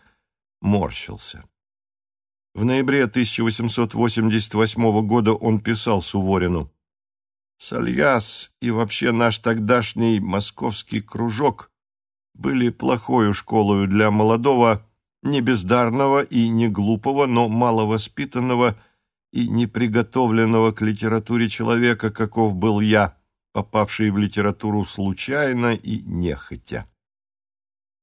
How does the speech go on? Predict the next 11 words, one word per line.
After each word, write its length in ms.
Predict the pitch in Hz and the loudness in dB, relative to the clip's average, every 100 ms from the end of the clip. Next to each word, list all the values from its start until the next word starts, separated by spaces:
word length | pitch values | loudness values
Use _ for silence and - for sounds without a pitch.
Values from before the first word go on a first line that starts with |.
| _ - | _ -6
Вероятно, 540 | 143 143 127 113 135 | -2 -2 -2 -4 -6
он 200 | 135 113 | -2 -2
был 140 | 127 | -4
прав. 540 | 120 110 - - - - _ _ _ _ _ _ _ _ | -6 -8 -8 -12 -20 -20 _ _ _ _ _ _ _ _
Издание 540 | 113 107 120 139 127 127 | -10 -4 -2 0 0 0
не 200 | 139 123 | 0 0
было 260 | 117 117 | 2 2
особенно 580 | 110 - 120 113 117 117 | 0 -2 0 0 2 2
известным 720 | 107 110 135 113 110 104 101 | 0 -2 -2 -2 0 0 0
и 120 | - 101 | -6 -8
профессиональным. 1300 | - 104 - 110 - 123 117 117 87 60 50 - | -6 -8 -6 -8 -6 -2 0 0 -2 -4 -8 -14